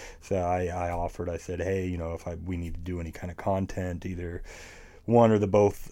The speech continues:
of us, we could probably work something out to do something for 'em and help 'em along those lines." But, uh, if you're not already listening to those guys, uh, be sure to check 'em out. They've got a great show. I also wanna give a quick shout out to, uh, another podcast that follows us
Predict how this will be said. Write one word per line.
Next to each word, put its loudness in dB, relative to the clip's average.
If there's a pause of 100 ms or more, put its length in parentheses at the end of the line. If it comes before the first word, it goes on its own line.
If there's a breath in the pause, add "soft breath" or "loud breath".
of 0
us, 0
we -2
could -12
probably -2
work -4
something -6
out -6
to -4
do -2
something 6
for 4
'em 4
and -2
help 0
'em -4
along -2
those -4
lines." -4
But, -6
uh, -4
if -8
you're 2
not 10
already 10
listening 4
to -2
those 4
guys, 2
uh, 0 (200)
be 2
sure 2
to -2
check -2
'em -2
out. -2
They've -6
got -2
a -4
great -2
show. 0 (200 loud breath)
I 4
also 4
wanna 8
give 2
a 0
quick 4
shout 6
out 6
to, 2
uh, 2 (260)
another 4
podcast 4
that -4
follows 4
us 0